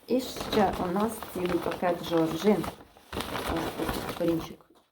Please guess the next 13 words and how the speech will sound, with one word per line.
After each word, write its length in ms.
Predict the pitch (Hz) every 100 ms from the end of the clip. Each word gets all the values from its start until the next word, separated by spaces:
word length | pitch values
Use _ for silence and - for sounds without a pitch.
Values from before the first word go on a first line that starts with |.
| -
жоржини, 480 | 165 165 196 294 311 311 - - - -
який 260 | 180 180 247
потрібно, 840 | - 180 214 226 196 196 202 196 196 - - - - - - - - - -
потрібно 320 | - 214 214 175
їх, 180 | 160 - - - - - - -
е, 60 | -
пересипати 520 | - - - - -
пісочком. 460 | - - - - 247 -
Відео 260 | 190 190 175
зупинилося, 640 | 170 165 175 208 233 208
потрібно 680 | 180 - - 208 190 175 -
жоржини 500 | 165 180 175 196 185
пересипати 540 | 170 - 180 196 -